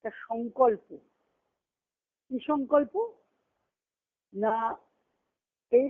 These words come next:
সমস্যাটার একটা সমাধান আসুক, এই সদিচ্ছার প্রয়োজনীয়তা অনুভব করে তীব্র আস্পৃহা যদি জাগে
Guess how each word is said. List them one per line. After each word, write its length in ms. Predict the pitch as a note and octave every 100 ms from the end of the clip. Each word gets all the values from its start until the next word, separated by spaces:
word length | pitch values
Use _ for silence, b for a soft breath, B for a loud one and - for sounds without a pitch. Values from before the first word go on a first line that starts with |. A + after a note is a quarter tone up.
| C#4
সমস্যাটার 960 | - A#3 A#3+ B3+ - C#4 C#4 D4+ D4+ D#4
একটা 320 | D4 - C#4 C4
সমাধান 560 | - A3 A#3+ C4 C4 C4 -
আসুক, 560 | - G#3 - D#4+ A3 B3+ _ _ _ _ _ _ _ _ _ -
এই 140 | C4
সদিচ্ছার 800 | - - E5+ A3+ C#4 _ - D4+ C#4+
প্রয়োজনীয়তা 800 | A#3+ A#3+ A#3 B3 B3 C4 C4 C#4 -
অনুভব 360 | A3+ C#4 B3 E4 -
করে 260 | B3+ G3 A3+ D4 - _ _ _ _ _ _
তীব্র 340 | C4 A3+ A3 C#4+ A#3
আস্পৃহা 540 | A3+ - - C#4 C#4
যদি 240 | C4+ C4+ C4 G3
জাগে 480 | G#3+ G#3+ A3 D4+